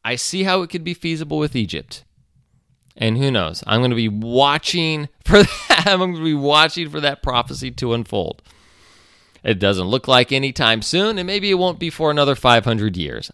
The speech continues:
I don't know, but I will be looking for it.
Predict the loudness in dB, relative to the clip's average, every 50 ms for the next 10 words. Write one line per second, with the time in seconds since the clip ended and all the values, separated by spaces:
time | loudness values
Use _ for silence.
0 | -20 -14 -4 0 2 2 4 2 2 0 -2 -2 -2 0 0 -2 -4 -6 -6 -4
1 | -2 0 0 0 0 -2 -4 -6 -6 -6 -6 -6 -8 -10 -14 -20 -20 -20 -20 -18
2 | -14 -12 -12 -12 -12 -14 -14 -14 -14 -16 -20 _ -20 -20 -20 -20 _ _ _ _
3 | _ -20 -18 -16 -12 -10 -10 -10 -10 -12 -14 -16 -16